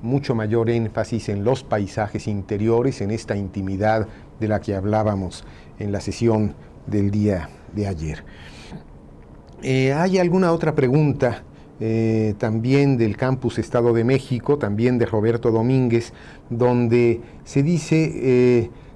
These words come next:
que la contención es habitual en nuestra poesía lírica y entonces la poesía la sublima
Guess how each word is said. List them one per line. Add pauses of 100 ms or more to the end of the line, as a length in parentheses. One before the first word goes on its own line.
(200)
que
la
contención
es
habitual (120)
en
nuestra (320)
poesía
lírica
y
entonces
la
poesía (280)
la
sublima